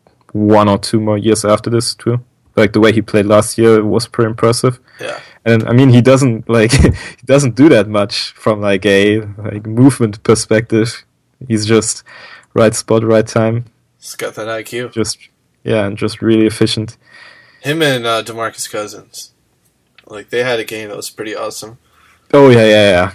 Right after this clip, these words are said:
Speaker 1: yeah. I, there, there's a YouTube montage of just, uh, DeMarcus Cousins getting pissed.
Speaker 2: Yeah.
Speaker 1: <laughs>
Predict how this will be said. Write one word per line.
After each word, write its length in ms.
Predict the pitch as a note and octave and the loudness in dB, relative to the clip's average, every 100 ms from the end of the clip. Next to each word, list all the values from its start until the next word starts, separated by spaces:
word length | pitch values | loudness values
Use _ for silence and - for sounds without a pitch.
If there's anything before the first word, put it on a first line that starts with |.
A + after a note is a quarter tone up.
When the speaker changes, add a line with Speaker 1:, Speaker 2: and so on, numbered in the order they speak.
| _ - | _ -6
Speaker 1:
yeah. 100 | A#2+ | 0
I, 320 | A#2+ A#2+ - | 2 0 -2
there, 220 | B2+ A#2+ | 2 2
there's 300 | A#2 A#2 B2 | 4 4 4
a 60 | B2 | 2
YouTube 360 | A#2+ A#2+ - A#2 | 0 -2 -4 -4
montage 600 | A#2 A2 A#2 A2+ A#2 - _ - | -2 0 2 2 2 -4 _ -6
of 140 | B2+ B2 | -4 2
just, 320 | C3 B2+ - | 0 2 4
uh, 340 | B2 B2 B2+ - _ _ - | 6 6 4 -2 _ _ -10
DeMarcus 520 | C3 B2+ B2+ A#2+ B2 | -6 -2 0 0 0
Cousins 260 | - B2+ B2 | 0 2 2
getting 180 | A#2+ A#2 | 0 -2
pissed. 420 | - B2+ B2 - - - - | 0 -2 -2 -6 -20 -20 -12
Speaker 2:
Yeah. 340 | C3 - - - - _ | -12 -10 -12 -14 -20 _
Speaker 1:
<laughs> 640 | - A3 F3 - - - | 2 4 4 2 -4 -6